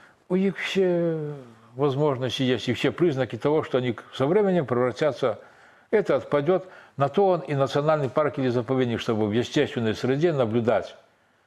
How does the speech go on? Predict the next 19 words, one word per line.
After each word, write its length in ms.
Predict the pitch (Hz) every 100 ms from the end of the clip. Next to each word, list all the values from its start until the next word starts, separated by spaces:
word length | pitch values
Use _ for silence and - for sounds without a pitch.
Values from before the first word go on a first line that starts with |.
| _ _ _ _ _ _ _ _ _ _
от 180 | 123 120
момента, 480 | 131 127 127 113 110
так 200 | 107 101
сказать, 380 | - 110 107 92
когда 260 | 113 107
появились 500 | 98 113 139 202 165
эти 160 | 156 127
деревья, 420 | 123 135 135 127
до 140 | 107 110
момента, 480 | 117 123 110 -
когда 320 | 98 110 107 104
оно 220 | 101 95
вырастет, 600 | 107 160 147 - 107 -
падает, 520 | 151 147 131 123 110 - _ _ _ _
заселяется 640 | 123 - 135 135 117 -
вторичными 640 | 101 156 175 175 - 151 131
там 240 | 139 127
этими 280 | 117 - 120
разными. 500 | 120 113 113 113